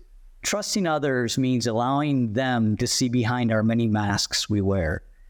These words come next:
and overcoming that fear of others seeing our real selves, or rather learning how to love and how to trust in spite of it.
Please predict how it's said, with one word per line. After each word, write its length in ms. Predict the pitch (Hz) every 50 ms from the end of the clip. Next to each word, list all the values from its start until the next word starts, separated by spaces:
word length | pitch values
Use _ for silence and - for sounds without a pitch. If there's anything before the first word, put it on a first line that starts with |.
| - - - - - - -
and 80 | 117 113
overcoming 600 | 117 117 113 113 107 - - 156 156 160 147 127
that 200 | 120 110 110 -
fear 300 | - - 110 107 107 107
of 100 | 104 101
others 280 | 107 104 107 104 104 -
seeing 260 | - 117 110 110 107
our 140 | 104 101 101
real 260 | 104 117 127 131 123
selves, 420 | - - - 98 98 98 101 101
or 60 | 110
rather 320 | 110 110 110 107 110 107 98
learning 300 | 107 120 123 127 123 120
how 140 | 110 120 117
to 80 | 113
love 360 | 101 101 104 104 107 107 101
and 100 | 110 107
how 140 | 101 110 107
to 80 | 101 98
trust 480 | - - 107 101 104 - - - -
in 140 | - 110 101
spite 360 | - - - - 104 104 95
of 100 | 92 87
it. 160 | 82 78 -